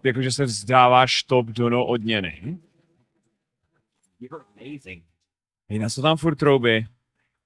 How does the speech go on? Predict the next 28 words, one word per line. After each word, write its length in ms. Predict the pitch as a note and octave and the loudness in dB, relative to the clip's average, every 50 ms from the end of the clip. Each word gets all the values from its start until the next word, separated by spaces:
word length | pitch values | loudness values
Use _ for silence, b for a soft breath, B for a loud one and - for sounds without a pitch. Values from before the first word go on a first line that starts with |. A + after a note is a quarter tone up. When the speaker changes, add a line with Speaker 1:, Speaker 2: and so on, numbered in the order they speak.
| _ - | _ -2
Speaker 1:
No 60 | B2+ | 2
nic, 360 | C#3+ D#3 E3 E3+ E3+ D#3+ - - | 6 6 6 6 4 2 -2 -6
kde 160 | - C3 D3 | -2 -2 0
jsme 120 | D3 D#3+ D3+ | 0 2 0
to 100 | D3 C3+ | 0 2
byli? 400 | B2+ B2 A#2 A2 A2+ C3 F3 F#3 _ _ _ _ _ _ _ _ _ _ _ _ _ _ _ _ _ _ _ _ _ _ _ _ _ _ _ _ _ _ _ _ _ _ _ _ _ _ _ _ _ _ _ _ _ _ _ _ _ _ _ _ _ _ _ _ - A#2+ B2 C3 C3 C#3 | 2 2 4 4 2 2 0 -4 _ _ _ _ _ _ _ _ _ _ _ _ _ _ _ _ _ _ _ _ _ _ _ _ _ _ _ _ _ _ _ _ _ _ _ _ _ _ _ _ _ _ _ _ _ _ _ _ _ _ _ _ _ _ _ _ 0 4 6 6 6 6
I'm 100 | D3+ D#3+ | 4 2
just 500 | D#3 C3+ D3 D#3 D#3+ F3 F3+ - - - | 0 2 4 4 6 4 4 2 -2 2
Ken! 1000 | - B3+ C4+ C#4+ D4+ D#4 D4+ C#4+ C4+ B3+ A3+ G#3 G3+ F#3+ E3 D#3 C#3+ C3+ B2 B2 _ _ _ _ _ _ _ _ _ _ _ _ _ _ _ _ _ _ _ _ _ _ _ _ _ _ _ _ _ _ - | 4 6 6 8 8 8 8 8 6 6 6 6 6 4 4 2 0 -2 -4 -6 _ _ _ _ _ _ _ _ _ _ _ _ _ _ _ _ _ _ _ _ _ _ _ _ _ _ _ _ _ _ -4
Čet, 180 | - D#3+ D#3+ | 0 0 2
za 120 | C3+ C#3 C#3 | 4 4 4
jídlo 220 | D#3+ F3 G3+ A3 | 6 6 6 4
si 100 | A3 - | 4 4
můžu 240 | G3 G3 F3+ F#3 F#3+ | 2 2 6 6 6
oblíknout 360 | F3+ D#3+ E3+ D#3+ D3 D#3+ D#3 | 6 6 4 4 4 4 4
to 100 | D3+ D#3 | 4 4
triko. 440 | C3 - C3+ B2+ - B2 A2+ A2 A2 - _ _ _ - - | 4 4 2 2 4 4 4 2 2 0 _ _ _ -4 -2
Já 80 | A2+ | 0
tady 160 | A2 C3 C3 | 0 2 2
mám 180 | C3+ C#3 C#3 C#3 | 4 2 2 2
klimatizaci 600 | B2 B2 A#2+ C3+ D3+ D3+ D#3 D#3+ D3+ C3+ - D3 | 2 0 2 2 2 2 2 2 2 2 0 -2
docela 360 | B2+ B2+ - - C3 A#2 A2+ | -2 -2 0 2 2 4 4
jako 200 | A2 A2 - A#2 | 2 2 0 0
na, 180 | A2 G#2+ G#2+ G#2 | 0 2 0 0
na, 180 | G#2 G#2+ G#2+ | 0 0 -2
na, 340 | G2+ G#2 G#2 G#2 G#2 G#2+ G#2 - | 0 0 -2 -2 -2 -2 -4 -4
na 160 | G#2 G#2 G2+ | -4 -4 -4
to. 260 | G2+ G#2+ G2 G2 G2+ | -4 -4 -6 -6 -6